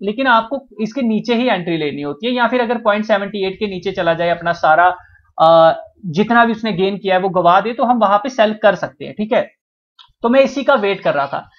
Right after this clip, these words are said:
इस stock ने देखिए सबसे पहले तो यहाँ पे, यहाँ पे, यहाँ पे, यहाँ पे इस level को नहीं तोड़ा, but यहाँ पे कहीं इसने इस level को तोड़ा था जो कि चौदह बज के पांच मिनट थे, तब तो मैं active नहीं था, तो मेरे को इतना पता था कि इसको ये एक बार तोड़ चुका है। ठीक है,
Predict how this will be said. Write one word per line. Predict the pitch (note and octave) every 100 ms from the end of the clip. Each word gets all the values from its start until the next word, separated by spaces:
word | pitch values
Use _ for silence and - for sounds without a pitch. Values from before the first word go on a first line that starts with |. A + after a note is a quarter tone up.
| _ _
इस | B3 C4+
stock | - C4+ B3 A#3+
ने | B3+
देखिए | A#3 B3
सबसे | A3+ - A3+
पहले | A3 G#3
तो | G#3+
यहाँ | G#3 E3 F#3
पे, | G3 G3 G3
यहाँ | E3+ D3 F3+
पे, | G3
यहाँ | F#3+ D#3 D3+ F#3
पे, | G3
यहाँ | F3 D3+ F3+
पे | F#3
इस | G#3 F#3+ -
level | E3+ F3
को | F3+
नहीं | F#3+ D#3 F#3+
तोड़ा, | G3 F3+ G#3 _ _ _ - A3
but | B3+ F#3
यहाँ | D#3 G3 F#3+ C4+
पे | C4+
कहीं | B3 G#3
इसने | G#3+ G#3 G3+
इस | F#3+
level | E3 D#3+
को | E3+
तोड़ा | G3 D#3+ D#3
था | D#3 A3
जो | G3 E3+
कि | G3 A3 -
चौदह | D#3+ E3
बज | D#3 D#3
के | B3+
पांच | G3 D3 C#3
मिनट | C#3+ C3+ -
थे, | -
तब | - F3
तो | G#3+
मैं | G3+
active | F#3 - G#3
नहीं | G3 F#3+
था, | G3+ - _ _ -
तो | F#3
मेरे | G#3
को | A#3
इतना | A#3 B3
पता | A#3 A3
था | A3
कि | A#3+
इसको | A3 B3+
ये | A#3+
एक | A#3
बार | A3+
तोड़ | A3 G3 F3+
चुका | F3 -
है। | C3 - _ _ _ _ -
ठीक | C4
है, | C#4